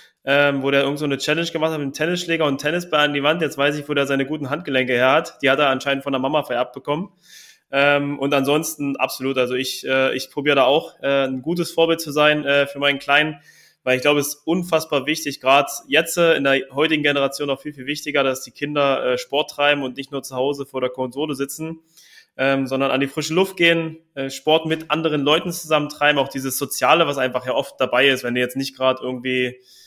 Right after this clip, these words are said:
keine Ahnung, Marathonläufer bist und alleine deine Trainingseinheiten absolvierst, dann hast du natürlich weniger soziale Kontakte, aber ansonsten ist es ja auch einfach diese Gemeinschaft, dieses Gemeinschaftsgefühl,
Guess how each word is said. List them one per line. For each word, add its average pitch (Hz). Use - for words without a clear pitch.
keine 127
Ahnung, 131
Marathonläufer 135
bist 139
und 127
alleine 123
deine 123
Trainingseinheiten 123
absolvierst, 123
dann 123
hast 123
du 127
natürlich 120
weniger 135
soziale 131
Kontakte, 135
aber 123
ansonsten 127
ist 123
es -
ja 127
auch 123
einfach 127
diese 127
Gemeinschaft, 127
dieses 127
Gemeinschaftsgefühl, 131